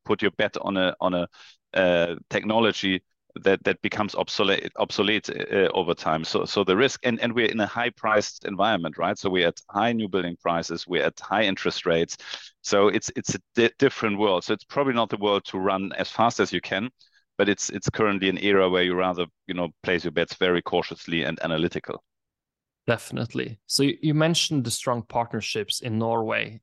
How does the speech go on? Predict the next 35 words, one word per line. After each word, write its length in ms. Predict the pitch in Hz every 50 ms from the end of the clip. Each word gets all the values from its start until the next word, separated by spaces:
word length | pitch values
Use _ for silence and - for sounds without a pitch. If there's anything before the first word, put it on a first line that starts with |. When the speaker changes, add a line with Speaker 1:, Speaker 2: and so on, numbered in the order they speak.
| -
Speaker 2:
and 280 | 131 120 117 117 117 - - -
I 60 | 135
will 120 | 143 147
just 240 | 143 151 143 - -
use 220 | 131 147 151 147 -
that 200 | - 135 117 110
as 140 | 110 - -
a 20 |
segue 560 | 110 - - - 131 131 113 107 110 110 107 -
because 300 | 117 101 - 110 107 117
I 40 |
saw 480 | 104 - - - 143 131 131 131 131 127
the 140 | 110 110 104
royal 240 | 107 117 120 110 107
family, 720 | - - - 135 139 139 139 131 131 131 135 131 131 127
politicians 640 | - - 113 110 107 - - - 139 131 135 127 -
from 160 | - 117 110
Norway 680 | 113 127 135 139 135 135 135 135 131 131 131 131 127 _
came 160 | - 120 107 101
to 80 | 110 104
Hamburg, 760 | - 127 135 139 139 131 131 135 131 131 131 127 127 104 107
München 640 | 110 117 127 135 135 135 - - - 139 131 131 127
to 80 | - 104
talk 300 | - - 131 127 - -
about 220 | 123 120 113 110
how 200 | 107 113 123 123
we 80 | 113 113
can 200 | - - 123 110
foster 580 | 104 - - - 123 120 117 - - - - 113
more 220 | 110 117 117 113
collaboration 640 | 104 - - 107 104 101 113 110 113 113 - - 117 107
between 480 | 107 - - - 117 110 107 107 110
Norway 360 | 110 110 113 113 113 113 104
and 100 | 101 104
Germany. 460 | 98 113 113 117 110 107 107 104 107